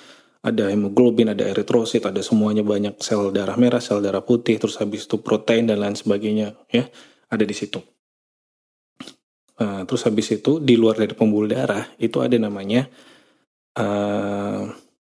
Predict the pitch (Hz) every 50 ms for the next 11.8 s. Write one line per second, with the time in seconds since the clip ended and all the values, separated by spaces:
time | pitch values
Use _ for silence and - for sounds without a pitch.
0 | _ _ _ _ _ _ _ _ _ _ _ _ _ - - - - - 131 110
1 | 101 92 90 - - - _ _ _ _ _ - - - - 113 104 107 113 120
2 | 120 120 110 - - - 107 104 104 101 98 92 87 - - _ _ _ - -
3 | - _ _ _ _ _ _ _ - - 107 101 104 107 107 104 107 101 98 98
4 | 107 104 - 113 101 113 135 - 127 156 147 131 110 101 107 104 - - 90 90
5 | 87 90 90 85 87 - - - _ _ _ _ _ _ _ _ _ _ - -
6 | - - _ - - - _ _ _ _ _ _ _ _ _ _ _ - 101 101
7 | 110 - 208 214 190 127 104 104 - - - 123 110 117 107 104 104 - - -
8 | - 107 95 101 113 123 - - - - 151 - 123 107 104 - 117 139 139 127
9 | 117 107 113 117 120 113 113 - - - 110 110 117 123 - _ _ _ _ _
10 | - 113 107 104 117 123 127 117 117 - - 110 113 113 - - - 104 98 98
11 | 95 92 - 117 - - - 131 117 107 101 101 98 98 101